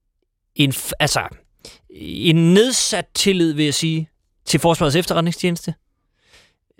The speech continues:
Nedsat tillid til, øh, pet, og en eller anden form for, øh, skepsis omkring politiet. Altså, lad mig spørge sådan her. Øh,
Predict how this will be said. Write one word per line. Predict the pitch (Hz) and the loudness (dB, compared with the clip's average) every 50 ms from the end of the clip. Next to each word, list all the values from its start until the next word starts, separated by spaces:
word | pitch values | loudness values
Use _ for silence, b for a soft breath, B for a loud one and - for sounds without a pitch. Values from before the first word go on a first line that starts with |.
| - - | -4 2
Nedsat | 143 147 156 175 214 208 - - 196 175 _ | 4 4 6 6 4 2 0 -2 -4 -4 _
tillid | - - 202 196 185 175 170 156 - | -4 0 0 2 2 2 0 -2 -4
til, | - - - 135 123 120 113 | -6 -8 -6 -4 -4 -4 -4
øh, | 107 101 90 71 71 | -4 -4 -6 -8 -4
pet, | - - - 185 202 - - - B B B B B B B B B B | 0 2 2 2 2 -2 -8 -18 B B B B B B B B B B
og | - 147 151 - _ _ _ _ _ _ | -4 -2 -2 -2 _ _ _ _ _ _
en | - 208 247 240 214 | -2 0 0 2 2
eller | 202 180 156 | 2 2 0
anden | 151 165 175 | 0 -2 -4
form | - - 190 175 160 147 | -4 -2 -2 -2 -2 -2
for, | - - 143 135 131 120 117 | -2 0 0 0 0 0 -2
øh, | 113 113 107 98 92 85 82 80 80 | -4 -6 -6 -8 -8 -8 -8 -8 -6
skepsis | - - - - 180 170 _ - - - - - 160 - - - - - | -6 -4 0 -2 -2 -2 _ -8 -8 -4 -4 -2 -2 -2 -2 -4 -4 -2
omkring | 156 151 143 - - - 156 147 147 147 - _ _ _ _ _ _ _ _ _ _ - | -2 -2 -2 -2 0 2 2 2 2 0 -4 _ _ _ _ _ _ _ _ _ _ 0
politiet. | - 160 135 - 151 143 123 | 2 2 2 2 0 -2 -2
Altså, | 101 117 156 | -2 0 2
lad | 180 190 | 2 2
mig | 196 196 | 2 2
spørge | - 240 240 | 2 2 2
sådan | 214 220 | 2 0
her. | 151 110 - B B B B B B - - - 107 113 113 110 110 107 107 110 113 107 | -4 -4 -6 B B B B B B -18 -18 -16 -14 -14 -14 -14 -14 -14 -14 -14 -12 -12
Øh, | 107 | -12